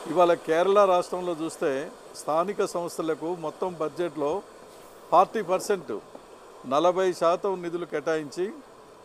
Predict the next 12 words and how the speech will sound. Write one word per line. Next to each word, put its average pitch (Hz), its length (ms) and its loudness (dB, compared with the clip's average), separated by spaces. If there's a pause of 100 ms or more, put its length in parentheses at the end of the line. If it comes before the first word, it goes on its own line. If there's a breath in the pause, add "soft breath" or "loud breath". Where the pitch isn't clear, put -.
(120)
పూర్తి 208 360 2
అధికారాలు 175 580 2
వాళ్ళకే 165 440 -2
కల్పించడం 151 600 -8
వల్ల 147 300 -4 (600)
అక్కడ 175 240 -2
గ్రామీణ 165 480 0
ప్రాంతాలు 170 480 -2
కానీ 156 220 -4
పట్టణ 165 340 -6
ప్రాంతాలు 156 480 -6
కానీ 147 260 -6